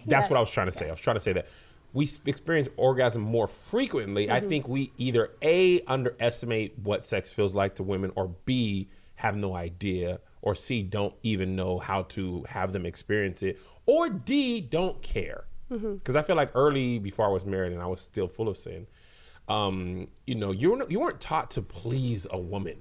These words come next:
Speaker 2: Right.
Speaker 1: You were taught to get off.
Speaker 2: Right.
Speaker 1: If you get yours, hopefully you do before I get mine, 'cause once I get mine, it's, the getting is gone.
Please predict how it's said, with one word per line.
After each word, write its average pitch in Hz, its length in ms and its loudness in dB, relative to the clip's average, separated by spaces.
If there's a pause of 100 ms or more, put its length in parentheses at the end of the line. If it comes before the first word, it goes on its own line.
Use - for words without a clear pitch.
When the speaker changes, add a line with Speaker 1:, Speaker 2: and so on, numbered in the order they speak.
(240)
Speaker 2:
Right. 208 140 -10
Speaker 1:
You 156 180 0
were 202 120 6
taught - 340 -2
to 104 140 -6
get 98 220 -2
off. - 400 -6 (200)
Speaker 2:
Right. 202 220 -6
Speaker 1:
If - 120 0
you 196 140 0
get 185 240 0
yours, 190 360 6
hopefully 185 440 2
you 190 140 0
do 254 260 2
before 156 280 2
I 151 80 6
get 147 140 0
mine, 151 260 2
'cause 104 120 0
once 147 140 0
I 151 80 6
get 143 160 0
mine, 131 260 2
it's, 117 200 0 (340)
the 101 80 -6
getting 110 220 0
is 107 100 -2
gone. 92 320 -4